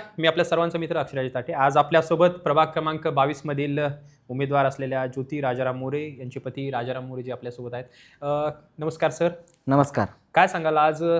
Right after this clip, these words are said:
Speaker 1: तुम्ही दहा वर्ष नगरसेवक होतात, तो अनुभव कसा होता आणि आज तुम्ही आमच्यासोबत आहात,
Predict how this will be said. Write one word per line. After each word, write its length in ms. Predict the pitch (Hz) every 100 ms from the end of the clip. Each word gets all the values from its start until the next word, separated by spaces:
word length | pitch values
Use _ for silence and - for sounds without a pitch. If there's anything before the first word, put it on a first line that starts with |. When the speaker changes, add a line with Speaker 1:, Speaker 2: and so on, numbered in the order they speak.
| 165 -
Speaker 1:
तुम्ही 200 | 156 151
दहा 200 | 143 143
वर्ष 220 | 147 143
नगरसेवक 420 | 147 147 147 143
होतात, 280 | 139 139 135 - _ -
तो 60 |
अनुभव 280 | 135 135 135
कसा 240 | 135 -
होता 200 | 127 123
आणि 380 | 123 123 135 135 131
आज 120 | 131
तुम्ही 260 | - 135 127
आमच्यासोबत 460 | 127 135 123 120
आहात, 180 | 120 120